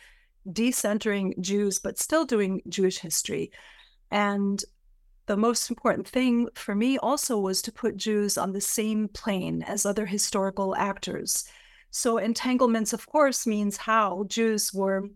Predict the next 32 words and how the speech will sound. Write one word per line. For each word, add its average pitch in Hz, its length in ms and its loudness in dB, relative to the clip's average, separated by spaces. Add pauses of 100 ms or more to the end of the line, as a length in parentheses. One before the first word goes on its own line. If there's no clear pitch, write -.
(140)
had 214 220 0
very 202 200 0
close 185 360 -4
ties 214 540 0 (400)
to 269 220 2
other 220 200 4
population 214 680 0
groups, 220 420 0
to 208 480 0
the 190 100 -4
structures 208 720 0
of 196 420 -2
mainstream 202 480 0
society. 196 680 -2 (1120)
And 247 320 4
if, - 360 -2 (140)
if 233 220 0
you 240 260 2 (300)
take 254 320 0
Jewish 226 260 2
history 226 280 0
from 214 200 0
that 208 160 0
perspective, 208 840 -4
one 233 260 4
of 202 160 -2
the 214 80 -2
realizations 208 800 -2
is 202 160 0
that 208 280 0
Jewish, 240 540 0
Jewishness 233 720 -2